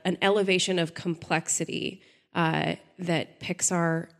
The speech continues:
exemplifies more than most movie houses out there, um, that are not, they're not just trying to crank out an entertaining thing. They're trying to,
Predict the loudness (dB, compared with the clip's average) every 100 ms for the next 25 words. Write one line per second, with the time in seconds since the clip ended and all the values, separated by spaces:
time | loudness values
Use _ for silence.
0 | _ -2 2 2 2 0 0 0 0 -2
1 | 0 2 4 4 2 0 -2 -2 -2 -2
2 | -4 -4 -6 -4 -6 -4 -4 -4 -4 -4
3 | -6 -14 -20 _ -2 0 2 -2 -4 -2
4 | 2 4 2 0 -2 -12 _ _ 0 2
5 | 2 -2 -4 -2 0 0 2 0 2 0
6 | 0 -2 0 0 0 -2 -2 -4 -2 0
7 | 0 -2 -2 0 2 0 0 0 0